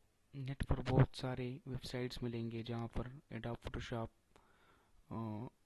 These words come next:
उसका सेटअप होगा। और Adobe Photoshop के अपने official websites में भी है, लेकिन वो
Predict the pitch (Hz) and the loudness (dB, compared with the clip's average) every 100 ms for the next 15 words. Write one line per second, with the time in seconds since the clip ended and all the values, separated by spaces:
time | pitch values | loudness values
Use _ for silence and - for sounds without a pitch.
0 | - - - - - - - 107 - 123 | -20 -20 -20 -20 -20 -14 -6 -6 -4 -4
1 | 120 127 - 120 - 123 123 120 117 131 | -2 -2 -2 -4 -2 2 2 2 -2 -2
2 | _ _ _ - - - - - 107 104 | _ _ _ -20 -20 -20 -6 2 2 2
3 | - - 123 135 - - - - 127 - | -4 -10 0 0 4 2 2 2 0 0
4 | - 120 120 - 131 127 - 131 127 117 | -2 0 0 0 0 2 2 0 0 0
5 | - 127 123 - 120 117 135 127 113 - | 0 0 -2 0 0 0 0 0 -2 -4
6 | 113 - 120 123 | -4 2 6 6